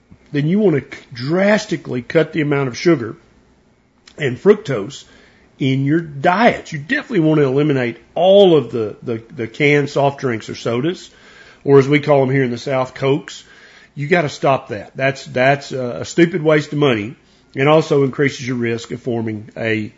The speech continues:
calcium oxalate stone. You also want to really cut down on the high oxalate foods, which are plant foods. And you want to ramp up your intake of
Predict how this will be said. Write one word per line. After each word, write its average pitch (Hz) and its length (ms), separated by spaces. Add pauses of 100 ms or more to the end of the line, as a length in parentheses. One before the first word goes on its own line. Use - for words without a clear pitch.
(120)
calcium 117 640
oxalate 117 540
stone. 160 300 (280)
You 160 140
also 196 200
want 202 160
to 147 80
really 156 320
cut 160 320
down 151 300
on 127 420 (280)
the 120 120
high 139 540
oxalate 127 640
foods, 143 560
which 143 280
are 131 360 (240)
plant 202 320
foods. - 480 (440)
And 147 160
you 151 100
want 143 120
to 127 60
ramp 143 340
up 185 340
your 131 160
intake 131 560
of 131 400